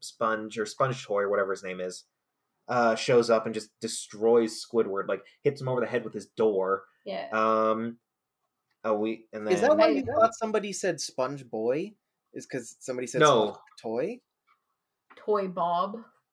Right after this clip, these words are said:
Speaker 1: No, at some point, uh, i-, if you look at the transcript, uh, somewhere in this, Plankton calls him Sponge Boy.
Speaker 3: Oh, okay.
Speaker 1: Like, he
Speaker 2: Me
Speaker 1: actually
Speaker 2: Bob?
Speaker 1: does.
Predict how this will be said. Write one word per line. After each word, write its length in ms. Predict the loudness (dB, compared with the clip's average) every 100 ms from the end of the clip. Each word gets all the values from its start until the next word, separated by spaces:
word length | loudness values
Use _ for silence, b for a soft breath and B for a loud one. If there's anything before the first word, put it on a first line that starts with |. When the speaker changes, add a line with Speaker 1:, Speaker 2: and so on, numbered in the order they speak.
| _ _ -6
Speaker 1:
No, 480 | 2 6 6 6 4
at 180 | 2
some 220 | 4 4 4
point, 260 | 0 0 -6 _ _ _ _
uh, 260 | 2 2 2 -2 0
i-, 100 | 0
if 80 | 2
you 60 | 4
look 120 | 4
at 60 | 4
the 80 | 0
transcript, 800 | 0 -2 -2 0 2 2 -2 -14 b b -2
uh, 760 | 2 6 6 6 6 4 0 -4 _ -8
somewhere 760 | 0 4 4 6 6 4 2 -16 _
in 140 | -4 0
this, 280 | -2 -2 -14 _ -2
Plankton 280 | -2 -2 -6
calls 440 | 0 2 2 -4
him 220 | -6 -8
Sponge 340 | -6 -4 -6 -4
Boy. 360 | -4 -2 -2 -4 0
Speaker 3:
Oh, 200 | 2 2 -2
okay. 320 | -6 -8 -8 -14 -6
Speaker 1:
Like, 100 | -4
he 80 | 0
Speaker 2:
Me 60 |
Speaker 1:
actually 260 | 0 2 0
Speaker 2:
Bob? 80 | 2
Speaker 1:
does. 240 | 0 -4